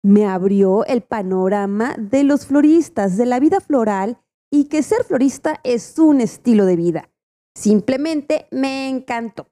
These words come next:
Y posteriormente hice una homologación de todo lo que había estudiado,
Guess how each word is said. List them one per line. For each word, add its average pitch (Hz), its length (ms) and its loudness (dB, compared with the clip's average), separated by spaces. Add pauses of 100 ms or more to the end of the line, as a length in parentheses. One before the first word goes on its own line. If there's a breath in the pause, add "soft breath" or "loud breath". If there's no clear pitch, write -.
(1080)
Y 320 80 2
posteriormente 202 1160 -4
hice 311 440 -2
una 220 300 0
homologación 185 880 0
de 220 260 -4 (160)
todo 359 480 0
lo 269 180 -4
que 226 100 -8
había 214 260 -4
estudiado, 294 800 -2